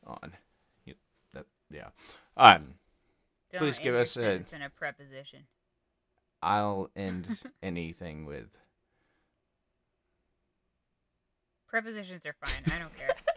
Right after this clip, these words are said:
Speaker 1: Okay. All right. I
Speaker 2: <laughs>
Speaker 1: think that was the, that's all I had to say. Uh, unicorn.
Speaker 2: Unicorn. There are lesbian Avengers. I was right.
Speaker 1: What?
Speaker 2: Um,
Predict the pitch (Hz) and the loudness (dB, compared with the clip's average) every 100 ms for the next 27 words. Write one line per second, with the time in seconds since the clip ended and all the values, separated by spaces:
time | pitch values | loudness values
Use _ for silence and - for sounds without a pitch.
0 | - 587 - _ _ - 131 - - - | -4 -10 -10 _ _ -8 -6 -2 -2 -2
1 | - - 160 120 98 - 254 117 120 185 | -8 8 12 12 12 6 4 6 6 4
2 | - 208 175 135 120 104 90 85 - _ | 4 6 8 4 2 2 2 0 -6 _
3 | _ 113 - 113 101 95 85 - 64 52 | _ -14 -10 -8 -8 -8 -12 -16 -14 -14
4 | - _ 98 95 85 82 117 107 - 85 | -16 _ 6 8 6 0 -2 -2 -4 -6
5 | 62 64 82 - _ _ _ _ _ - | -6 -12 -18 -20 _ _ _ _ _ -20
6 | 185 196 185 170 156 147 127 - - _ | -20 -18 -14 -12 -12 -14 -16 -20 -20 _
7 | _ _ _ _ _ _ _ _ 202 185 | _ _ _ _ _ _ _ _ -2 -2
8 | 165 170 151 156 151 139 135 - - 95 | 0 -4 -4 -10 -12 -20 -20 -20 -20 -20
9 | - - - - 73 - _ _ _ _ | -20 -20 -20 -18 -18 -20 _ _ _ _
10 | - - - - - 165 160 160 | -8 -6 -8 -14 -18 -16 -16 -18